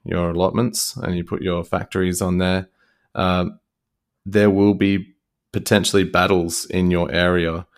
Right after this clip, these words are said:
and you will see it on the, on the battle stream. And, um, you'll have to engage in those battles in some way or another, either,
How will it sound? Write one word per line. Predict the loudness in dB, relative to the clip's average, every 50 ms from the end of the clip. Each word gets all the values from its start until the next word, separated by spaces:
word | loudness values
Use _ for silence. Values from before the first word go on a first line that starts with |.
| _ _ _ _ _ -8
and | -4 -4 -2 -2 -2 -2
you | -2 -2 -2
will | -2
see | -2 0 2 2 2 2
it | 2 0 -2 -6 -12 _ _ _ _
on | 0 2 2 4 2 2 0 -2 -2
the, | -2 -4 -4 -4 -6 -8 -8 -4 -2
on | -2
the | 0 0
battle | 0 0 0 0
stream. | -2 -2 -4 -4 -4 -6 -8 -14 _ _ _ _ _ _ _ _ _ _ -2
And, | 0 2 2 2 0 0 0 0
um, | 0 0 0 -4 -10 _
you'll | -6 -2 2 2 2 4
have | 2 2 0 0 -2
to | -2 -2 -2 0 0
engage | 0 0 0 0 0 0 0 0 0 -2 -4 -6 -8 -10 -16 _
in | -4 2 4 6 6
those | 6 6 4 2 0
battles | -2 -2 -2 -2 -2 -6 -6 -8 -10 -10 -8 -6
in | -4 -4
some | -2 0 0 2
way | 2 2 2
or | 2
another, | 2 0 0 -2 -2 -4 -6 -6
either, | -4 0 0 0 0 0 -2